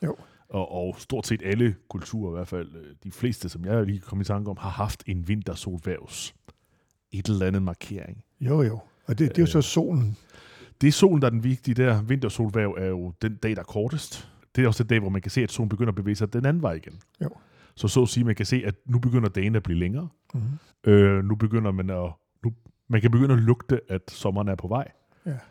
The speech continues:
Speaker 2: Og hvis man kigger tilbage i gamle kulturer, så var høst og,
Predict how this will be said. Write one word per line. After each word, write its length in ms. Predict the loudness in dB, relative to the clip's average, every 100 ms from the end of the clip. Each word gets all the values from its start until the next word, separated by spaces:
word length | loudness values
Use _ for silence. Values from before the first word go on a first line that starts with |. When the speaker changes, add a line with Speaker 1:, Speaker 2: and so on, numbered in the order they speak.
| _
Speaker 2:
Og 60 | -4
hvis 120 | -2
man 100 | -2
kigger 220 | -2 0
tilbage 340 | 0 -2 0 2
i 40 |
gamle 260 | 2 -2 -2
kulturer, 440 | -4 -2 -2 -2
så 300 | -2 -2 -2 -4
var 200 | -8 -6 0
høst 280 | -2 -2 -12
og, 200 | -12 -12